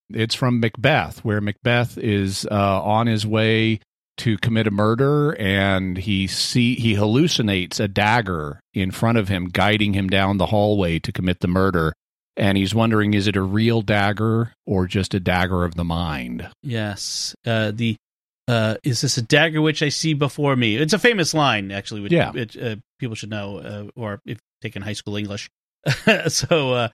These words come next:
Speaker 2: a, uh, proceeding from the heat obs-, heat oppressed brain, which, uh, given that it's summer where, while we're recording this, and <laughs> I was out in the heat,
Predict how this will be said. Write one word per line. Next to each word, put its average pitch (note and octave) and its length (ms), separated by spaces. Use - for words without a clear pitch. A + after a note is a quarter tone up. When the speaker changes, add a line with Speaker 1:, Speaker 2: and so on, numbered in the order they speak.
Speaker 2:
a, A2+ 260
uh, G#2 200
proceeding G3+ 420
from F#3 140
the E3 60
heat G3 260
obs-, - 260
heat A3 280
oppressed D#3+ 520
brain, B2 480
which, - 300
uh, G#2+ 140
given D#3 340
that B2 200
it's C3 180
summer C3+ 400
where, B2 240
while A#2+ 180
we're A#2 100
recording B2+ 360
this, F3+ 180
and A#2 240
<laughs> - 40
I G#3 60
was D3 200
out D3 160
in D3+ 60
the C#3+ 100
heat, F#3+ 260